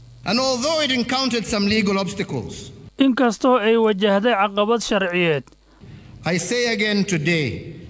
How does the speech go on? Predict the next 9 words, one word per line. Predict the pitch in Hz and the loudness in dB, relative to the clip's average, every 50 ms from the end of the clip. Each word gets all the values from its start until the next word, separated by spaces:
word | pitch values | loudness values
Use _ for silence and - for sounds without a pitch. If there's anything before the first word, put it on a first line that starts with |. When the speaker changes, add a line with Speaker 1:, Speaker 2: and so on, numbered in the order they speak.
| - - | -10 -6
Speaker 1:
that | 143 147 143 | -6 -4 -2
B | 143 185 202 | 0 0 0
B | 175 175 175 170 | 2 2 2 2
I | 170 180 180 175 | 2 0 0 0
is | 170 147 127 123 | 0 -2 -2 -2
just | 127 160 160 160 - | -2 -2 -2 -2 -4
a | 151 | -4
dream | 131 123 123 143 156 156 156 156 147 | -4 -2 -2 0 0 2 2 2 0
deferred. | 131 127 151 - 139 123 113 101 82 - - - | 0 -2 -2 -2 -2 -2 -2 -2 -4 -8 -10 -16